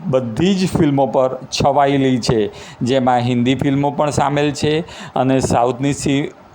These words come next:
ફિલ્મો પણ તેમાં જ સામેલ છે. તે બધાને વટાવીને શ્રદ્ધા કપૂર આજે આગળ ચાલી રહી છે, જેમાં શ્રદ્ધા અને રાજકુમાર સિવાય અભિષેક બેનર્જી,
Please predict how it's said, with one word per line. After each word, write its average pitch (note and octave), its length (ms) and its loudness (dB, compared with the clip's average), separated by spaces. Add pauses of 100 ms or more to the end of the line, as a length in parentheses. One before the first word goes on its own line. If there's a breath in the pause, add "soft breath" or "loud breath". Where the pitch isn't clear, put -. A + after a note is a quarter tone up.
(200)
ફિલ્મો C#3+ 300 2
પણ D3+ 340 0
તેમાં C#3+ 420 0
જ - 20 -8
સામેલ B2+ 420 0
છે. D3 260 0 (400 loud breath)
તે C#3+ 100 2
બધાને C3+ 760 0 (340 loud breath)
વટાવીને C#3 1040 0 (560)
શ્રદ્ધા C#3 360 2
કપૂર C3+ 600 0
આજે B2+ 480 2 (220)
આગળ D#3+ 320 0
ચાલી A#2 340 0
રહી A2 180 0
છે, G#2 320 -4 (500 loud breath)
જેમાં C3 300 2
શ્રદ્ધા C3 560 2
અને B2 460 0
રાજકુમાર C3 680 2
સિવાય B2+ 540 0 (420 loud breath)
અભિષેક C#3+ 580 0
બેનર્જી, C3 720 0